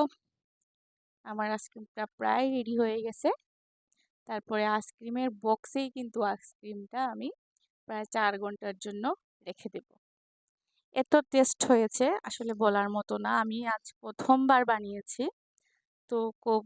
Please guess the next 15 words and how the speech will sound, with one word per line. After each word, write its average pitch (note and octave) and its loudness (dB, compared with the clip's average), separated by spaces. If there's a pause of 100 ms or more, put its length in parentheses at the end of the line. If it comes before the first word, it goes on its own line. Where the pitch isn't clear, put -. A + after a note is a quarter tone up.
(320)
যত্ন - -6
সহকারে A3+ 0
কাজ - -4
করতে - -10
হয়। G3 2
আসলে G3+ -4
অনেক G#3 -4
কাজ G#3 -6
আসলে G#3+ -2
আমি G3+ -2 (340)
তাড়াহুড়োর A3 -2
মধ্যে G3+ -8
করে G3+ -6
ফেলি, G#3+ -4 (720)
কিন্তু G#2+ -16